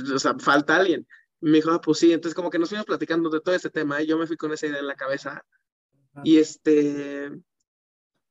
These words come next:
Speaker 1: ¿y cómo se llama? Y no sé por qué, en la regadera me fluyen mucho, muchas ideas, no sé por qué. Este, me metí a bañar y se me ocurrió la frase, o sea, como que se, la primera frase de la canción de "A caballo galopa un mosquetero con su espada, su som-",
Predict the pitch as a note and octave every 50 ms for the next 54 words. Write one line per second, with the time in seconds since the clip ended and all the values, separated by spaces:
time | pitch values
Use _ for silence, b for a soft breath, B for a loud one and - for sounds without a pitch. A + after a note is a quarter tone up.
0 | _ _ - - E3 D3+ D3+ E3 E3 E3+ E3 E3 D#3 D#3+ - - - - - F#3
1 | G3 F#3 G#3+ G#3+ G#3+ G3 F3 E3+ - F#3 F3 F3 F3 - C4+ _ _ _ _ _
2 | _ _ _ _ _ - D4 - - _ _ _ _ _ _ _ - F3+ E3+ B2
3 | B2+ F3+ - - F#3 F#3 F#3+ G3 G3 G3 F3+ G3 F#3+ A3 A3+ B3+ A#3 F#3 D#3 -
4 | G3 G#3 A3 G#3+ G3+ - G3 G3 - - G3 F3+ E3 D#3+ D3+ D3+ D3+ D#3 D#3+ -
5 | - D#3+ - - C3+ C3+ - - - - - - - D#3+ D#3 D#3+ D#3 D#3+ - -
6 | - - - _ B B B B B B B B B B B - - - C#3+ C#3
7 | - _ - D3 C#3+ C#3+ C#3 C3+ C3+ C3+ C3+ C3+ C3+ C#3 C#3+ D3 C#3+ F3 F3+ F3+
8 | F3 F3 F3+ G3+ C4+ E4 E4+ E4+ - _ _ _ _ _ _ _ _ b b b
9 | b _ _ - F3 E3+ E3+ E3 D#3+ D#3+ D#3 D#3+ D#3+ D#3 D#3 D#3 - E3+ D#3+ D#3+
10 | D#3 - E3 E3+ F3+ F#3 F#3 F3+ A#3 B3 C4 A#3+ A3+ G3+ F#3+ - - - - E3
11 | D#3 - D#3 D#3 - D#3 D#3 D3+ - D#3 D3 - - D#3 D#3 E3+ F3+ F3 E3+ E3
12 | D#3+ E3+ D3+ D3 - _ - D3 C#3+ - E3+ D#3 D3+ C#3+ C#3 - D3+ D3+ E3 F3
13 | F#3 F3 D3+ C#3+ D3+ D#3 - D#3+ D#3 D3 C#3+ C#3+ - - C3+ - C#3+ D3+ E3+ F3+
14 | - - C#3 - - D#3 - - - D#3 D3+ D3 - - - - -